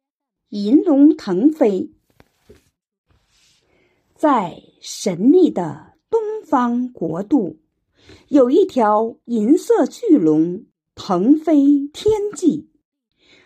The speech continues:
它那璀璨夺目的鳞片，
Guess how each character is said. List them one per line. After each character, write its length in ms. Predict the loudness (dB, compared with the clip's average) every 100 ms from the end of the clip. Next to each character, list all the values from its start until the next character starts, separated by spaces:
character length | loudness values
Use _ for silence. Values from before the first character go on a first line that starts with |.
| _
它 220 | -8 -4
那 240 | -2 -2 -4
璀 420 | -8 -4 -2 -4
璨 440 | -8 -4 -4 -4
夺 340 | -8 -2 2 2
目 220 | 2 0
的 280 | 0 -2 -6
鳞 320 | -6 -4 -4
片， 440 | -4 -2 -2 -4